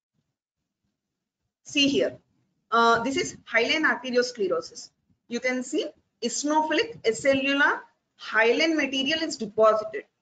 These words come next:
okay? And this is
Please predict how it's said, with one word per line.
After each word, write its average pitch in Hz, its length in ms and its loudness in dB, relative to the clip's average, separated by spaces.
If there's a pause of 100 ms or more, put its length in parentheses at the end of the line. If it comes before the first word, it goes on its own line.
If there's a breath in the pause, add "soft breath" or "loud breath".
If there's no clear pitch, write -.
(380)
okay? 339 420 -2 (1500)
And 240 240 2
this 269 160 -4
is 494 260 -2